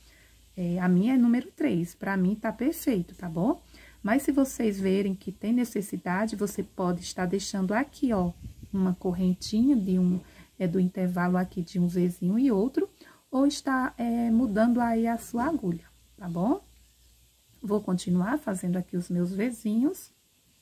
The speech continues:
fazendo um ponto alto, três correntes de separação. Venho aqui, ó, no ponto baixo, no mesmo espaço, né? E faço mais um ponto alto.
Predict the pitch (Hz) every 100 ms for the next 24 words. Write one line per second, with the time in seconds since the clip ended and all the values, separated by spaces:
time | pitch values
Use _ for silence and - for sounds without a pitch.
0 | _ _ _ _ - _ _ - 170 165
1 | 175 180 175 170 226 196 208 302 - -
2 | 180 175 - 185 175 185 247 302 190 175
3 | - 185 - 185 208 285 - 220 226 370
4 | - _ _ _ _ 180 190 175 175 175
5 | - 277 180 - _ - - 175 170 190
6 | 180 196 254 - _ _ _ _ _ _
7 | _ _ _ 185 175 170 180 214 - -
8 | 208 285 320 - 208 233 277 - 233 -
9 | 233 233 220 254 - 233 226 311 208 180